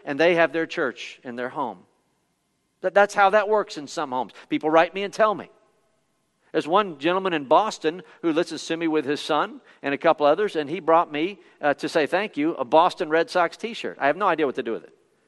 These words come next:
<laughs> But I appreciate the gesture. It was a wonderful gift that I don't know what to do with.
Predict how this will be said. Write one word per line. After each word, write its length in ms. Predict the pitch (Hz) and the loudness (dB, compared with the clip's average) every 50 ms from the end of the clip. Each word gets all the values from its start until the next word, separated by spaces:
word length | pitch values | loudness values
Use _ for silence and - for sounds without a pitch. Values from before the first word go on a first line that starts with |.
| _ _ _ _ _ - - - - - | _ _ _ _ _ -20 -20 -20 -20 -20
<laughs> 1000 | - - - - - - - - - - - - - - - - - - - - | -20 -20 -20 -20 -20 -20 -20 -20 -20 -20 -20 -20 -20 -20 -20 -20 -20 -20 -4 2
But 120 | - 160 | 4 6
I 80 | 165 160 | 6 6
appreciate 480 | 147 - 220 226 208 - 214 202 180 | 4 2 -2 -4 -2 0 0 0 0
the 80 | - 180 | 0 -2
gesture. 400 | 143 175 180 170 - - - 98 | 0 2 2 2 0 -4 -12 -16
It 420 | - _ _ _ _ _ _ _ | -18 _ _ _ _ _ _ _
was 100 | - 139 | -8 -6
a 40 | 147 | -2
wonderful 480 | 135 151 185 214 208 196 - 208 202 165 | 2 4 4 4 4 2 0 -2 -4 -2
gift 420 | 131 127 139 - - - - - _ _ _ _ _ _ - - _ _ _ _ _ _ _ _ | 0 0 0 0 0 -4 -16 -20 _ _ _ _ _ _ -20 -20 _ _ _ _ _ _ _ _
that 100 | - 147 | 2 4
I 80 | 165 190 | 6 6
don't 100 | 196 202 | 6 4
know 60 | 208 | 4
what 80 | 208 202 | 4 4
to 80 | 202 | 2
do 120 | 196 254 262 | 2 2 0
with. 400 | 180 104 85 - - - - | 0 -2 -2 -8 -16 -20 -20